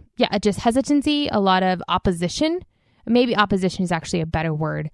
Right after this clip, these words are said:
It's not even people like, "I wanna do it, but I don't wanna do it." You just have people who blatantly are like, that is not the role of the church. That is not what Christians should be doing. Um, and all of it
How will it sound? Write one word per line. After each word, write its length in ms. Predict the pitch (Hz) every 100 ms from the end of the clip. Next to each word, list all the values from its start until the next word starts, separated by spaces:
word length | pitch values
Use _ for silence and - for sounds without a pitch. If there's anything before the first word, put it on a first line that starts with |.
| _ - - _
It's 220 | 208 -
not 200 | 214 196
even 240 | 196 190 180
people 380 | 185 170 170
like, 260 | 160 160 - -
"I 140 | 240
wanna 260 | 269 277 277
do 160 | 277
it, 40 | 254
but 120 | 220
I 60 |
don't 160 | 214 233
wanna 180 | 226 220
do 100 | 226
it." 100 | -
You 140 | 202
just 160 | 214 -
have 160 | 208
people 220 | 202 196 185
who 100 | 180
blatantly 500 | 170 175 185 170 165
are 80 |
like, 280 | 160 160 - - _ _ _ _
that 300 | 196 196 196
is 160 | 196 180
not 320 | 180 175 180
the 100 | 170
role 320 | 170 175 170
of 100 | 160
the 80 | 160
church. 340 | - 175 175 -
That 100 | 165
is 80 | 165
not 380 | 175 160 -
what 200 | 180 175
Christians 320 | - 170 165 156
should 140 | 160
be 100 | 156
doing. 320 | 156 151 160 - - - -
Um, 400 | - 185 175 175 -
and 380 | 202 185 185 185 - _ _ _ _ -
all 320 | 185 190 208
of 120 | 196
it 180 | 190